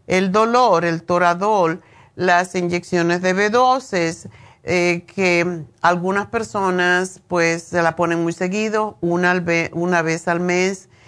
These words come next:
es suficiente para prevenir, mm, trastornos de los nervios. Cuando la persona es muy nerviosa,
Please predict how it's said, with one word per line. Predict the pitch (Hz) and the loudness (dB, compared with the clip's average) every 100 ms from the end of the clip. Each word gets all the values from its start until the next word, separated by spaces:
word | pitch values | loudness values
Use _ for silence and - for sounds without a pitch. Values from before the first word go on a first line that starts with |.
| - | -12
es | - 190 | -4 -2
suficiente | - 196 208 214 202 196 208 | -2 -4 -4 -2 -2 0 -2
para | 196 190 180 175 | 0 2 2 0
prevenir, | 175 175 175 180 185 185 185 190 - - - - | -2 0 0 0 0 0 0 -2 -8 -20 -18 -8
mm, | 185 180 - _ - | -4 -4 -6 _ -4
trastornos | 190 190 - 185 185 190 185 185 | -4 -2 0 2 2 0 0 0
de | 175 | -2
los | 180 185 | -2 -4
nervios. | 202 208 196 175 175 165 170 - | -2 0 0 0 2 2 -2 -4
Cuando | 180 170 170 170 | -2 0 0 0
la | 170 170 170 | 2 0 -2
persona | 180 - 175 175 | -6 -2 0 -2
es | 180 | -2
muy | 180 180 | -2 0
nerviosa, | 180 175 180 208 214 202 - 165 151 | 2 0 0 0 2 0 -2 -2 -2